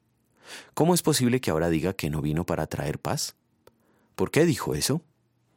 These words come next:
Jesucristo no dijo que él quería traer conflicto. Dios, quien es el Dios de paz, quiere la paz para todos, y es por eso mismo que el Mesías es el príncipe de paz. El Evangelio anuncia que hay paz,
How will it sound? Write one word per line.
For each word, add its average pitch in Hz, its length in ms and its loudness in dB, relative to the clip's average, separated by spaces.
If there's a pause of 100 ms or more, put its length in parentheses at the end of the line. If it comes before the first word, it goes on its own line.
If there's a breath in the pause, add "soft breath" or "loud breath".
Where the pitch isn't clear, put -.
(1900)
Jesucristo 135 760 2
no 98 200 2
dijo 104 280 2
que - 220 -4
él 131 240 4
quería 82 340 0
traer 78 360 -4
conflicto. - 560 -8 (720 loud breath)
Dios, 127 400 4
quien 85 180 0
es 82 140 0
el 73 100 -2
Dios 120 200 2
de 156 80 4
paz, - 340 -2 (240)
quiere 170 260 4
la 135 80 2
paz 85 200 -2
para 95 200 0
todos, - 500 -6
y 107 80 2
es 123 120 4
por 139 180 4
eso 113 180 2
mismo 104 340 0
que 82 120 -2
el 76 80 0
Mesías 120 440 2
es 92 120 -2
el 80 80 -6
príncipe 80 420 -2
de 107 140 0
paz. - 320 0 (680 loud breath)
El 117 100 6
Evangelio 120 440 4
anuncia 110 320 2
que - 100 -4
hay 76 80 0
paz, - 360 -8